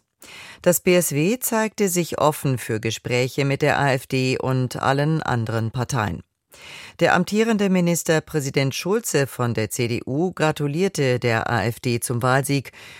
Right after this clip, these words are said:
Überlegungen zu einem potenziellen Vier-Parteien-Bündnis erteilte er eine Absage und erklärte, dafür sei aktuell noch nicht die Zeit.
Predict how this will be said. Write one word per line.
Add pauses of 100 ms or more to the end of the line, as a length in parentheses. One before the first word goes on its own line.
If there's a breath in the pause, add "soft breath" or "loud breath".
(140 loud breath)
Überlegungen
zu
einem
potenziellen
Vier-Parteien-Bündnis
erteilte
er
eine
Absage
und
erklärte, (360 loud breath)
dafür
sei
aktuell
noch
nicht
die
Zeit.